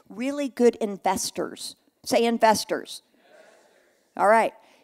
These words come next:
We've gotta be good at investing heaven's resources so that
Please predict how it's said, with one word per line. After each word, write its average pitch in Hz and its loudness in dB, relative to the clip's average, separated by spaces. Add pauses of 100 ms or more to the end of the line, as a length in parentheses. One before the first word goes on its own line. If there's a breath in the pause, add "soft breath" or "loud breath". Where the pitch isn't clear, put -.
(140 soft breath)
We've 233 -4
gotta 262 4
be 240 -8
good 262 6
at 214 -2
investing 196 -2 (680)
heaven's 320 4 (360)
resources 226 2 (460)
so 349 8
that 196 4